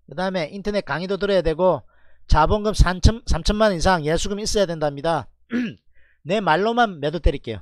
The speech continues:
내 말로만. <clears throat> 아, 죄송합니다.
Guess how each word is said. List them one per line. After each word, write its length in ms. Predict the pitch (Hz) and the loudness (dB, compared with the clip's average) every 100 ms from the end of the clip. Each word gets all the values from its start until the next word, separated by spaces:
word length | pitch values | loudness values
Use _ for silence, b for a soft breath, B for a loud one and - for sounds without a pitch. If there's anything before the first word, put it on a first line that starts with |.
| - | -10
내 240 | 120 160 | -4 -2
말로만. 380 | 147 113 123 123 - _ _ - | -2 -6 -10 -14 -16 _ _ 0
<clears throat> 800 | 403 269 - - 392 302 - - | 2 2 -4 2 2 2 -4 -8
아, 200 | 135 123 - - _ _ _ - b b _ | -6 -6 -10 -20 _ _ _ -20 b b _
죄송합니다. 600 | 127 135 127 107 131 | -6 -4 0 0 0